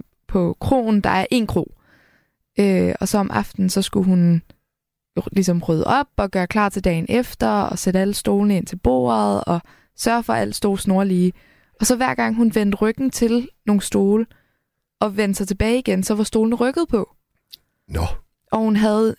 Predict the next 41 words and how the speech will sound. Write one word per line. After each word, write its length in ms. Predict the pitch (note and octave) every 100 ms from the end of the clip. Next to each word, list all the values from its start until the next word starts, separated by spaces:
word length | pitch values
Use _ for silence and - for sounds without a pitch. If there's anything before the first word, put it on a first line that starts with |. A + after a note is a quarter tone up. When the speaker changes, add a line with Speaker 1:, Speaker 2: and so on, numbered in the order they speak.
| _
Speaker 1:
en, 320 | G#3 G3 F#3 -
en 160 | F#3+
tydelig 320 | F#3 C#4 E4+ F4+
fornemmelse 400 | A#3+ G3 F#3 F#3
af, 40 |
at 100 | F3
det 60 | E3+
ikke 340 | F3+ A3 D4+
var, 320 | G#3 E3+ - -
altså, 240 | F#3 F3 - _ _ -
det 80 |
var 80 | F3+
ikke 200 | E3+ C4+
uhyggeligt, 540 | B3+ - C#4 - C#4 G3+
det 80 |
var 60 | F#3
ikke 160 | G3+ B3+
ubehageligt, 600 | G#3 - C#4 - C#4 - - _ _ _ _ _
men 160 | A#3 A3+
der 80 | A#3
var 200 | C4 C#4
bare 340 | A#3+ A#3 A#3+ - _ _
et 80 | C#4+
eller 180 | C4 G#3
andet, 240 | G#3 G#3+
der 80 | G3+
gjorde, 340 | F#3+ G3+ G#3+
at 80 | A3
hun 360 | G#3 G#3 G3+ F3+
til 140 | A3+
sidst, 280 | C4 C4 -
efter 260 | G#3+ - G#3
at 120 | F#3+
have 220 | F#3 F3+ F3 _ _ _ _ _ _ -
brugt 280 | G3 G#3 _ -
sådan 120 | G#3
noget 160 | F#3+ F3+
tredive, 320 | - F#3+ F3+
fyrre 320 | - G#3+ A#3
minutter 320 | B3 G#3+ G3+ G3+
på 380 | G#3+ F#3+ -